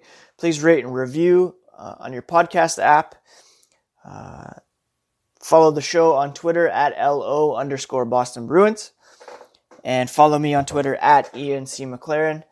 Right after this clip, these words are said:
Boston's next game is Thursday in Colorado before they return home for their season opener on Saturday against the New Jer-, New Jersey Devils. I'll be back, obviously, tomorrow,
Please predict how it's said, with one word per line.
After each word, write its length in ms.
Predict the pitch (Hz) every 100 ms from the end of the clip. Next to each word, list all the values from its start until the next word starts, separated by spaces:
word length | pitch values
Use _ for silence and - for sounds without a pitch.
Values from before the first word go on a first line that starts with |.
| _ _ _ _ -
Boston's 400 | 156 160 165 147
next 260 | 165 165
game 340 | - 165 160 147
is 400 | 95 131 123 -
Thursday 800 | _ 185 190 180 180 180 180 160 _ _ _ _ _ -
in 220 | 170 165
Colorado 640 | 156 147 143 151 156 160
before 340 | 156 131 139 131
they 80 |
return 320 | 123 123 147 139
home 300 | 139 135 139
for 120 | 120
their 140 | 120
season 340 | 117 151 139 123
opener 580 | 131 135 127 120 123 _ -
on 420 | 120 127 117 117 _ _ _
Saturday 500 | - 165 175 165 165
against 360 | 147 131 123 -
the 60 |
New 160 | 127 123
Jer-, 320 | 127 127 127 _
New 140 | 143 139
Jersey 320 | 135 123 120
Devils. 480 | 147 180 196 196 - _ - - _ _
I'll 200 | - 123
be 100 | 127
back, 340 | 131 135 139 135
obviously, 360 | 123 143 139
tomorrow, 640 | 131 139 180 190 190 180